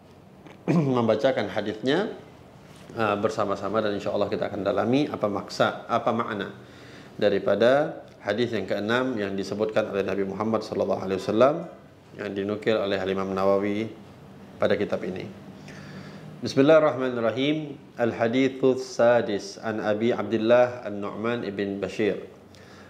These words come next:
Radiyallahu ta'ala anhuma qala sami'tu Rasulullah sallallahu alaihi wasallam yaqul, "Innal halala bayyin wa innal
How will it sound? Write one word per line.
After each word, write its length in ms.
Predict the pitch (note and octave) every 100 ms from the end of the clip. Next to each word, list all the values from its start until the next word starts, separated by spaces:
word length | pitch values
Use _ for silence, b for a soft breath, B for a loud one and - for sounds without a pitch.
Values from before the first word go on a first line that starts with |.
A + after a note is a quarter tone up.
| B
Radiyallahu 480 | G#2+ G#2+ A#2 A#2+ A#2
ta'ala 400 | A2+ G#2 A2+ A2+
anhuma 480 | A2 A2 A2+ A#2+ A#2
qala 320 | A2+ A#2 A2+
sami'tu 400 | - G#2 G2 G#2+
Rasulullah 560 | G#2 G2+ G#2+ G#2+ G#2+ G2+
sallallahu 560 | G2 G2+ G2+ G2+ G2
alaihi 160 | G2 G2
wasallam 240 | A2 G#2+ G2+
yaqul, 240 | F#2 F#2 D#2+ - - B B B B B B -
"Innal 320 | C3+ D3 C#3
halala 560 | - C3+ D3 D#3 C3+ -
bayyin 480 | G#2 G2+ F#2+ G2 G2+
wa 160 | G2+
innal 320 | G#2+ A2+ A2+